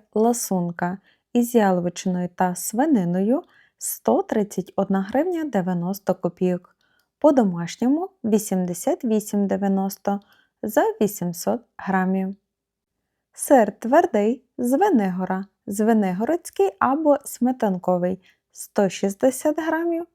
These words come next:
шістдесят шість сімдесят. Ковбаса шинкова напівкопчена від своєї лінії,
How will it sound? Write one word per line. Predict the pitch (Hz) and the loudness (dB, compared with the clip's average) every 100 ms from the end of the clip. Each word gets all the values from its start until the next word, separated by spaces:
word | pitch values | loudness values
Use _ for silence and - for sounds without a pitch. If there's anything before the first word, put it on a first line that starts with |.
| _ | _
шістдесят | - 208 190 - 196 - 180 | -4 -4 -2 -2 -4 -2 -6
шість | - - 311 - _ _ _ _ | -6 -4 -4 -4 _ _ _ _
сімдесят. | - 339 330 185 - 196 196 - _ _ _ _ _ _ _ _ _ _ _ _ - _ _ _ - | -6 -2 0 0 -2 -2 -4 -8 _ _ _ _ _ _ _ _ _ _ _ _ -20 _ _ _ -2
Ковбаса | 269 269 277 - 220 196 | -2 0 -2 0 -2 -2
шинкова | - - 185 185 277 330 392 440 | -4 -4 -4 -2 -2 0 -2 -4
напівкопчена | 240 214 208 202 202 - 302 - - 294 285 | -4 -4 -2 -4 -2 -2 -2 -2 -4 0 2
від | 233 208 | 0 -4
своєї | - 185 175 202 202 190 190 185 | -2 -2 0 0 0 -2 -4 -4
лінії, | 190 180 180 175 180 | -2 -2 -2 -2 -4